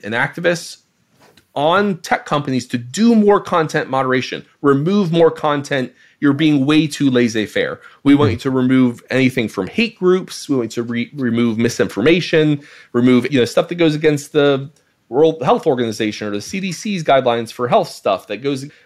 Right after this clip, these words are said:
remove the insurrectionists, remove even Black Lives Matter groups that call for violence, remove more stuff. And so the platforms responded by removing more stuff.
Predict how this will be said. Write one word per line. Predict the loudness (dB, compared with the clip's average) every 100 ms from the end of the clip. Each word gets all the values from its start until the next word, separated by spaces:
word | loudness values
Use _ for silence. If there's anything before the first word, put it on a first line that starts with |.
| -2
remove | 2 4 2
the | 2
insurrectionists, | 0 2 0 0 -4 -10 -8
remove | -4 2 2 2
even | -2 0 2 2 -2 -8 _ -2
Black | -2 2
Lives | 2 2 2
Matter | 0 -2
groups | -4 -8 -6
that | -10
call | -2 -2
for | 0
violence, | 0 2 2 -2 -8 -20 -20 _ 2
remove | 2 4 2 2
more | 2 0
stuff. | 0 0 0 0 -10
And | -8
so | -6
the |
platforms | 0 0 2 0 -2
responded | -2 0 2 0 -4 _ _
by | -2 2 2
removing | 4 2 2 2 0 0
more | 2 0
stuff. | -2 -2 0 0 -6